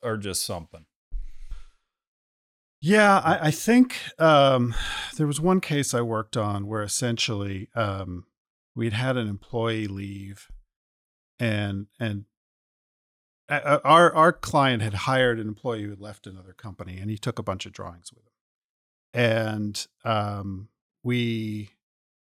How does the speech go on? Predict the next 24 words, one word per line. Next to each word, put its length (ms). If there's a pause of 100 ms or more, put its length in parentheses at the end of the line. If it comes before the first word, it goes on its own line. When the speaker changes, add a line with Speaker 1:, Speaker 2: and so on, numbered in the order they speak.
(400)
Speaker 2:
it 80
was 160
a 40
bad 280
situation, 680
and 80
there 80
was 120
not, 220
there 100
was 120
not 240
something 320
that 140
it 80
made 300
sense 520
to 340
fight 380
for 220
a 60
year 260
or 80
two. 300